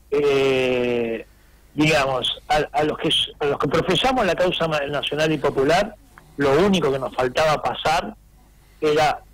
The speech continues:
una pandemia mundial. Y la verdad que la, eh, creo que el presidente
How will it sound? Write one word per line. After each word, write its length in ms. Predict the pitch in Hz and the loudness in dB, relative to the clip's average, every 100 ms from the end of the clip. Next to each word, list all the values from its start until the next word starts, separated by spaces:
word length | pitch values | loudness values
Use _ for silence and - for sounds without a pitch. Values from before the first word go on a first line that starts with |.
| - | -16
una 220 | - 156 139 | -2 0 2
pandemia 440 | 135 139 143 135 | 0 0 0 -2
mundial. 440 | 127 127 120 104 - - _ _ _ _ _ _ - | -2 -2 -2 -2 -12 -20 _ _ _ _ _ _ -4
Y 180 | 156 147 | 2 4
la 120 | 143 | 4
verdad 460 | 143 156 180 - - - - - | 4 2 2 0 -4 -20 -20 -6
que 120 | 147 147 | 0 2
la, 280 | 143 143 - | 2 0 -4
eh, 200 | 131 131 - | -6 -8 -6
creo 560 | - 147 175 180 147 120 | -2 2 2 2 0 -4
que 160 | 135 | -6
el 120 | 127 120 | -6 -6
presidente 1080 | 135 127 143 170 190 147 117 123 120 117 | -6 -4 -2 0 0 -2 -4 -4 -4 -6